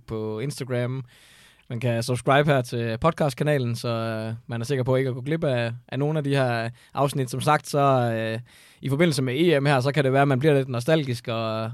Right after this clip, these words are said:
og skal se lidt en gammel, øh, kending, eller vil høre lidt til en gammel kending. Og der har Ahmed, øh, du har jo snakket med Tøfting, så, så den smider vi ud i forbindelse med, med E M, så man stadig kan holde lidt A G F-forbindelsen over sommeren. Og så er vi klar igen til, øh,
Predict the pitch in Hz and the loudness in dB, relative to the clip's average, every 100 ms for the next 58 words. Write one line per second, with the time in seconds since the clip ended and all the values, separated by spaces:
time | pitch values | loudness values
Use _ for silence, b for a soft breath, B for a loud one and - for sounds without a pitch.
0 | 147 123 127 123 147 131 135 117 120 147 | -8 -8 -8 -4 -2 -2 -4 -4 0 2
1 | 160 147 - 135 117 113 110 127 135 143 | 0 -2 -8 -4 -4 -4 -6 -2 0 2
2 | 123 127 170 147 127 139 - 123 123 143 | 0 0 2 4 4 2 0 0 0 0
3 | 135 131 131 120 127 127 123 117 - 117 | -2 -4 -2 0 2 0 -2 -10 -8 -6
4 | 113 127 120 117 131 127 120 110 139 127 | -4 -2 -2 -2 -2 -2 -2 -2 -2 -2
5 | 110 110 107 107 110 B B B - 135 | -8 -6 -6 -6 -10 B B B -6 -4
6 | 131 135 127 127 143 143 120 117 131 135 | -2 0 2 4 4 2 -4 -6 0 0
7 | 120 113 113 110 110 117 - 123 135 123 | 0 -4 -6 -6 -6 -8 -8 -4 0 0
8 | 120 117 113 123 120 117 113 123 123 123 | -2 -6 -8 -4 -4 -2 -2 -2 -2 -6
9 | - 117 123 120 127 127 117 113 110 B | -12 -8 -6 -6 -6 -6 -6 -10 -16 B
10 | B B B B - 120 110 131 123 131 | B B B B -4 -2 0 0 2 2
11 | 110 - 110 127 117 131 113 117 120 120 | 0 -6 -6 -2 -2 0 0 -2 -4 -4
12 | 107 107 110 110 110 110 | -4 -4 -6 -8 -10 -10